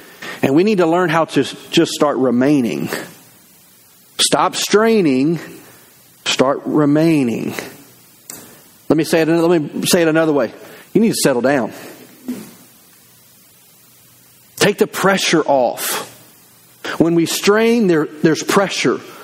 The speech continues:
There's ex-, we put expectations on ourselves. Let me give you another word for remaining. Rest.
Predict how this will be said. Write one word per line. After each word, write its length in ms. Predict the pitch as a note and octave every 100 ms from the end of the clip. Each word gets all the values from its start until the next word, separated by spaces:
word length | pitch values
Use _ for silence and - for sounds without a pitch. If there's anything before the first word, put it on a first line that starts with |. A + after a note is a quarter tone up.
| - -
There's 180 | D3+ C#3
ex-, 220 | E3 -
we 120 | F3+
put 180 | F3+ G3
expectations 720 | E3+ - D#3+ - G#3 G3 F#3+
on 100 | F3+
ourselves. 800 | F3+ F3+ - G#3 D#3 A#2 - - - - - - _ _ _ _ _ _ _ _ _ _ _ -
Let 120 | G3
me 60 | G#3
give 120 | G#3
you 160 | G#3 G3+
another 360 | G3 G3+ G#3+
word 340 | F3+ F#3 F3 -
for 380 | - - G3+ F#3
remaining. 580 | F#3 F#3 G3+ D#3+ A2+ - - - -
Rest. 600 | D3+ G#3+ B2+ - -